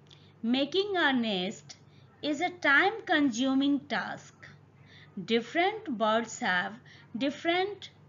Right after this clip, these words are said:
nesting habits. Some birds make their nests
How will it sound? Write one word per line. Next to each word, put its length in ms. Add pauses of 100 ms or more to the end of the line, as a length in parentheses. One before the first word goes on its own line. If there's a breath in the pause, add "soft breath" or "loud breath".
(120)
nesting 560
habits. 760 (540 soft breath)
Some 500
birds 440
make 380
their 260
nests 720